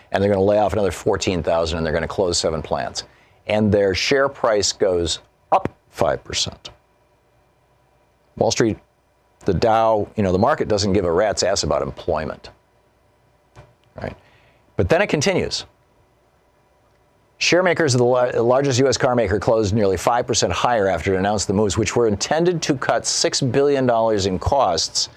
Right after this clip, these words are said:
as G M braces for a downturn in its home market and the impact of the global trade war. In other words, the reason why General Motors is doing this, according to the Financial Times, is they're expecting a recession,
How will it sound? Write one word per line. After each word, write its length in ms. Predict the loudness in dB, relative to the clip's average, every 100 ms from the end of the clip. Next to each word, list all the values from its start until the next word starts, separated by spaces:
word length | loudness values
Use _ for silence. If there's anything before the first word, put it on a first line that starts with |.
| -20 -20 -6 0
as 280 | 2 2
G 340 | 2 2 2 2
M 160 | 2
braces 560 | 2 2 2 2 0 0
for 300 | 0 2 2
a 40 |
downturn 1040 | 0 0 2 2 2 0 0 0 2 0 0
in 120 | 0
its 160 | 0 0
home 640 | -2 0 2 2 0 -2 -4
market 760 | -2 2 2 2 0 -2 -2 -8 -18 _ _ _ _ _ _ -2
and 220 | 0 2
the 140 | 4 2
impact 360 | 2 2 0
of 60 | 0
the 60 | 0
global 280 | 0 0
trade 220 | -2 -2 -2
war. 240 | -6 -10 _ _ _ _ _ _ _
In 80 | 2
other 100 | 4
words, 140 | 4 2
the 220 | 2 4
reason 460 | 4 4 2 2
why 200 | 2 2
General 280 | 2 2 2
Motors 280 | 2 2 2
is 140 | 0
doing 240 | 2 2 2
this, 160 | 0
according 340 | 0 2 2 2
to 60 |
the 80 | 2
Financial 440 | 2 2 2 0 0
Times, 360 | 2 2 0 -6 -2
is 140 | 0 4
they're 180 | 2
expecting 420 | 2 2 0 2 2
a 40 |
recession, 540 | 4 2 2 0 -6